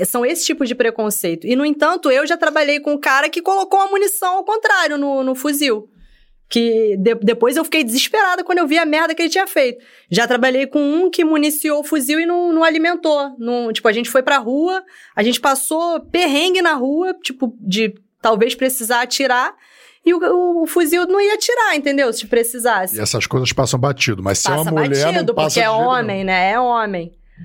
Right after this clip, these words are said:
Speaker 1: Agora, se é uma mulher, ah, tinha que ser a fém, ela só faz merda, tem que trabalhar na A D M, não pode estar na rua.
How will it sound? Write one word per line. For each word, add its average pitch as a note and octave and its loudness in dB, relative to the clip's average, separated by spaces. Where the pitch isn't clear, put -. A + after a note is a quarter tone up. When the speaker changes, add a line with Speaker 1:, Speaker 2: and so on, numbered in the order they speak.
Speaker 1:
Agora, F#3+ 2
se F#3+ -4
é G#3 0
uma A3 -2
mulher, B3 0
ah, B3+ 2
tinha C4 -2
que C4+ -8
ser - 0
a F#4 0
fém, C#4 0
ela A3 2
só G3+ -2
faz B3+ 0
merda, C4 0
tem G#3 2
que G3+ -4
trabalhar B3 2
na B3+ 2
A - 0
D A#3+ 0
M, C4+ 0
não G#3+ -4
pode A#3 0
estar A#3+ 0
na C4+ 2
rua. B3+ -2